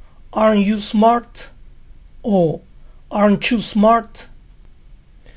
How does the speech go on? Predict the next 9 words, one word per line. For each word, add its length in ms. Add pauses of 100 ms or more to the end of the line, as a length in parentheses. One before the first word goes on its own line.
(360)
Bueno, 360
esto 200
es 100
un 140
trabalengua, 640
¿se 100
han 100
dado 200
cuenta? 480